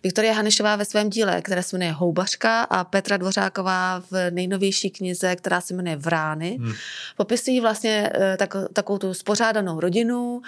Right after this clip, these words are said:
Speaker 1: eh, navenek teda spořádanou rodinu, kde hlavní hrdinka Bára, dvanáctiletá, je vystavovaná, eh, pohlavnímu obtěžování ze strany otce, který jí prostě říká, že jí má raději než maminku,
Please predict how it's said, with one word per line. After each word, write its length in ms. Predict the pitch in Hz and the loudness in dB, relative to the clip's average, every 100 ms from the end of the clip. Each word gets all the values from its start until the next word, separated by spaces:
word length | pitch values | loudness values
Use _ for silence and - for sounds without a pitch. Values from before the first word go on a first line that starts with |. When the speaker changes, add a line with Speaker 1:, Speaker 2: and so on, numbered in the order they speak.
| - - - - | -12 -10 -6 0
Speaker 1:
eh, 100 | 202 | 2
navenek 520 | 214 202 220 220 - | 4 4 2 0 -2
teda 200 | - 226 | 2 2
spořádanou 600 | 233 - 220 214 214 214 | 2 0 2 2 2 2
rodinu, 440 | 214 196 208 214 208 | 0 2 2 2 2
kde 180 | 208 202 | 2 2
hlavní 360 | 196 202 214 | 2 0 0
hrdinka 380 | 208 180 208 208 | 2 2 2 0
Bára, 420 | 170 180 185 208 | 2 2 2 2
dvanáctiletá, 1040 | 196 180 190 196 - 214 208 208 208 208 208 - - - - | 0 0 0 0 -2 0 2 2 2 2 0 -6 -12 -12 0
je 120 | 196 | 2
vystavovaná, 1080 | 170 - - 220 220 226 214 208 208 202 202 185 | 2 0 2 2 4 2 4 4 4 2 0 -2
eh, 40 | 180 185 | 0 -2
pohlavnímu 580 | 180 190 208 196 208 208 | 0 0 2 0 0 0
obtěžování 680 | - - 190 185 196 190 190 | -2 -2 -2 0 0 0 0
ze 100 | 185 | -2
strany 340 | - 190 180 | 0 -2 -2
otce, 580 | 170 165 - - 214 214 214 - - - | -4 -8 -6 0 2 0 -6 -14 -14 -12
který 380 | - 220 214 208 | -2 2 2 2
jí 80 | 208 | 2
prostě 440 | 208 202 - 208 | -2 -2 0 0
říká, 520 | 202 196 202 196 190 | 2 0 2 2 2
že 140 | 190 190 | 0 0
jí 80 | 185 | 2
má 160 | 190 | 2
raději 300 | 185 175 175 | 2 2 0
než 180 | 160 - | 0 -2
maminku, 720 | 180 202 208 196 202 196 196 | 2 2 2 2 2 2 2